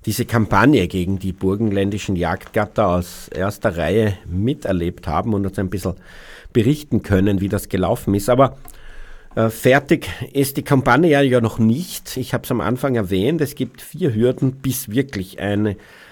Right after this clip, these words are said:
ähm, Praxis der Tierquälerei endet. Man muss die Mehrheit überzeugen, man muss, ähm, die Regierung überzeugen, es zu verbieten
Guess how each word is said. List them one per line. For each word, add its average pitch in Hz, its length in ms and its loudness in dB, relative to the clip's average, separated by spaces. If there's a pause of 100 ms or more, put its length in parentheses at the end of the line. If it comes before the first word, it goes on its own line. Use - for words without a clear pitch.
(160)
ähm, 92 640 -4
Praxis - 580 -6
der 156 140 -2
Tierquälerei 107 540 -2
endet. 139 420 -2
Man 117 160 0
muss 110 220 -2
die 107 80 -4
Mehrheit 120 340 2
überzeugen, 127 720 0
man 110 140 2
muss, 117 440 -2
ähm, 92 380 -4
die 101 220 -4
Regierung 139 640 0
überzeugen, 117 680 0
es 98 160 -6
zu 117 80 -4
verbieten 131 640 -6